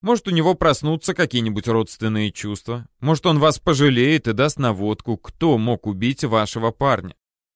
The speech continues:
Что-то мне подсказывает, что он может быть в курсе. Вы не торопитесь отказываться. Утром ответите, сейчас спокойно все обдумайте. Не всегда же вам жить с нашим капитаном».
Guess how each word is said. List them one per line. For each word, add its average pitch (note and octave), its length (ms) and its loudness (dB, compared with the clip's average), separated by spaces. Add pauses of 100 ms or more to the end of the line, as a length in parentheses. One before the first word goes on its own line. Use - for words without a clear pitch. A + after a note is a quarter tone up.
(480)
Что-то A3+ 320 -2
мне F#3 220 4
подсказывает, C3 840 -2
что - 280 -4
он B2 160 0
может C#3 360 0
быть C3+ 200 -2
в - 100 -16
курсе. - 480 -6 (680)
Вы D#3+ 460 2
не D#3 200 0
торопитесь D3 640 -2
отказываться. F#2+ 760 -6 (500)
Утром E3+ 440 2
ответите, A#2 720 -6
сейчас F3 480 -2
спокойно D#3 480 0
все D3+ 300 0
обдумайте. G#2+ 800 -2 (540)
Не D3 220 2
всегда F3+ 320 2
же D3+ 120 2
вам A#2 260 0
жить C3+ 340 0
с - 140 -6
нашим A#2 380 -2
капитаном». F2+ 680 -4